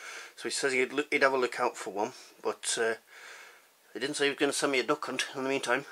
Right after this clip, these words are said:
<laughs> So there we go, Super Mario Brothers and Duck Hunt. <laughs> Cheers, Neil. Right, what we got here? <laughs> Ah, <laughs> crafty.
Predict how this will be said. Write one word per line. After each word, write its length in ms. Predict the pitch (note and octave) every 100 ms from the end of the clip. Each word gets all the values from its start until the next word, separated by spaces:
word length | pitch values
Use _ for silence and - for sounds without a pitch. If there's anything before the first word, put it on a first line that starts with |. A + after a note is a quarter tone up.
| - -
<laughs> 80 | A2 G#2 - - - - - -
So 160 | - G#2+
there 140 | A#2+
we 80 | A2+
go, 240 | G#2+ B2+
Super 260 | A2 - C3+
Mario 300 | C3 C#3 C3
Brothers 440 | D3 G3 F#3 - - -
and 200 | F3 G#3
Duck 180 | - F3+
Hunt. 260 | D#3 A#2 - - - - - - -
<laughs> 600 | - - - - - -
Cheers, 320 | A4+ F4 A#2
Neil. 240 | C#3+ D#4+ - - - - - - - - - - - -
Right, 360 | A#2 B2 A2+ - -
what 140 | D3+ C3+
we 80 | C#3
got 160 | C#3
here? 100 | B2 A2+ - - - - -
<laughs> 760 | D#3+ - C#3 - - - A#2 - -
Ah, 340 | G#2+ G#2+ G2 F#2
<laughs> 560 | - B2 - A2 - -
crafty. 320 | B2 -